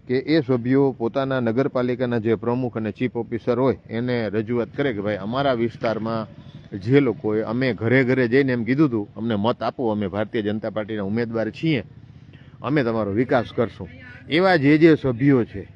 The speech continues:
એ સભ્યોએ પોતાના વોર્ડના જે કાંઈ મતદારો છે, પોતાના વોટની જાગૃત પ્રજા છે, એ જાગૃત પ્રજાના કામ કરવા માટે થઈ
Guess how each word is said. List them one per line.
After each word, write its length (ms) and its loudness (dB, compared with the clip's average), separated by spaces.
એ 100 0
સભ્યોએ 600 2
પોતાના 760 2
વોર્ડના 840 2
જે 280 4
કાંઈ 220 0
મતદારો 580 0
છે, 200 0
પોતાના 340 -4
વોટની 400 -4
જાગૃત 400 0
પ્રજા 360 4
છે, 160 -4
એ 280 0
જાગૃત 480 0
પ્રજાના 460 -2
કામ 260 -6
કરવા 240 -2
માટે 320 -4
થઈ 320 2